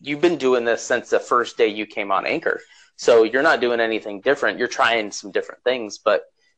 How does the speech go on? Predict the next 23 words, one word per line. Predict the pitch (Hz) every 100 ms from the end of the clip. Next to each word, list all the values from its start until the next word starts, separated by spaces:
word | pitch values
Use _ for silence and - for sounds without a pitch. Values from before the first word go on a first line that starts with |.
| _
you | 123
know, | 110
the | 101
hustle's | 104 151 - 123 110
still | - 123 113
been | 120 131
there | 113 101
since | - 101 -
day | 104 95
one | 101 123
for | - 95
you. | 92
So | - 104
for | 95 107
you, | 120 143
it's | 117 117
not | 110
about | 107 110 110
being | 107 98
in |
the | 90
top | - - -
twenty. | - 196 131